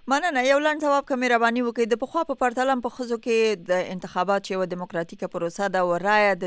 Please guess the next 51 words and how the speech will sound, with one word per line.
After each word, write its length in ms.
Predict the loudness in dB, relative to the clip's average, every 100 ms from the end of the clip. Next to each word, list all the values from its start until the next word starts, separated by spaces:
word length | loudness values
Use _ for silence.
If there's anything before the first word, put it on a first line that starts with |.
| 0
دوی 200 | 0 0
حق 420 | -2 -2 -2 -2 -10
دی 140 | -10 -12 -20 -20 -12 0
او 140 | 2
د 160 | 2 0
دوی 220 | 2 4
رایه 260 | 4 4 2
څومره 400 | -2 -4 0 0
مهمه 480 | -2 -2 0 2 2
ده 120 | 2
برخلیک 440 | -2 -4 -8 -8
ټاکونکې 520 | 0 0 0 -8 -6
ده 100 | -4
د 80 | -2
یو 180 | -2 -4
نوماند 440 | -6 -2 -2 -2
دپاره، 280 | -2 0 0
بیا 140 | -2 -2
بالاخره 560 | -2 -4 -4 0 0 -2 -20 -10 -2
ولسي 320 | -2 -2 -4
جرګې 400 | -2 0 2 2
او 80 | 2
بیا 160 | 0
د 80 | 0
ملک 400 | 0 0 -2 -2
یو، 200 | -2 -2 -4
اه، 400 | -6 -4 -4 -4
سرنوشت 580 | -4 -4 -2 -4 -6
دپاره. 320 | -10 -8 -8 -10 -20 -20 _ -4
اه، 60 |
څومره 340 | -2 -4 -2 -2
دوی 140 | -2
په 120 | 0
اهمیت 360 | 0 0 -6 -6 -6
پوهېدلي 340 | -4 -4 -6
دي؟ 80 | -4
تاسو 300 | -4 -2 -4
حتماً 260 | -4 -4 -6
په 100 | -4
کمپاین 440 | -2 0 0 0 -2
وخت 180 | -4
کې 40 | -6
کور 180 | -6 -6
په 140 | -8
کور 160 | -10 -8
تللي 240 | -6 -2
یاستئ، 240 | -4 -4
خلکو 260 | -4 -4 -4
سره 220 | -6 -6
هم 60 | -6
کتلي، 440 | -10 -8 -6 -6